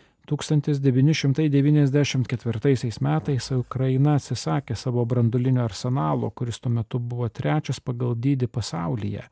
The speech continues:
didesnis nei Prancūzijos, Jungtinės Karalystės ir Kinijos kartu sudėjus. Mainais pažadėtos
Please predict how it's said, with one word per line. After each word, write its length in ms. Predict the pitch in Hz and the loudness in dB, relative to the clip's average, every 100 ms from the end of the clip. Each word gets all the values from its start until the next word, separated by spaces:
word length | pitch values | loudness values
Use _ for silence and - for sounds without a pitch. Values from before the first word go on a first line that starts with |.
| _ _ _ _ _ _ | _ _ _ _ _ _
didesnis 560 | 143 147 202 - 120 101 | 2 4 4 2 -4 -2
nei 140 | 127 123 | -4 -2
Prancūzijos, 800 | 117 104 107 120 185 208 - | -4 -4 -4 -2 -2 -4 -6
Jungtinės 380 | 123 107 123 107 | -8 -4 -2 -4
Karalystės 680 | - 113 110 160 - 156 - | -4 -4 -2 -4 -4 -10 -6
ir 120 | 123 | -8
Kinijos 440 | - 143 143 120 - | 2 4 4 0 -2
kartu 320 | 117 - 123 | -8 -6 -8
sudėjus. 680 | - 117 131 113 98 104 - _ _ _ _ _ _ _ 143 | -4 2 4 4 0 -8 -16 _ _ _ _ _ _ _ 4
Mainais 480 | 160 202 170 180 | 6 8 6 4
pažadėtos 720 | - - 110 107 117 113 117 | -2 -2 0 0 0 0 -4